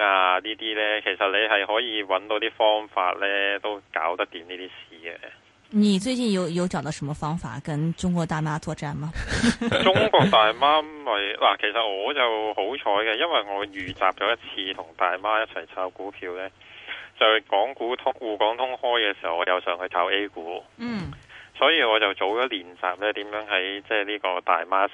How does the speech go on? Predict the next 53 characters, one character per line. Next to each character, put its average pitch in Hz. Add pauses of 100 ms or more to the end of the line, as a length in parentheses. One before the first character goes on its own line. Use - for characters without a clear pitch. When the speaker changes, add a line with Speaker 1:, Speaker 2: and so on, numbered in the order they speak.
Speaker 1:
市 90
入 85
邊 85
求 98
生 98 (120)
嘅。 90 (280)
Speaker 2:
啊 175
哈。 190 (140)
Speaker 1:
噉 -
佢 156
哋 120
就 98
Speaker 2:
有 -
什 202
麼 147
經 233
驗 190
分 -
享？ 113
Speaker 1:
即 -
係 -
鍾 -
意 -
湧 104
啊， 104 (340)
Speaker 2:
啊 101
哈。 131
Speaker 1:
啊， 147
其 -
實 113
你 117
哋 120
大， 110 (300)
大 117
家 139
都 147
唔 135
知 120
啦， 120
係 98
啊， 98 (140)
喺 107
大 95
陸 90
搭 92
過 98
巴 104
士 92
或 90
者 92
搭 92
過 87
地 87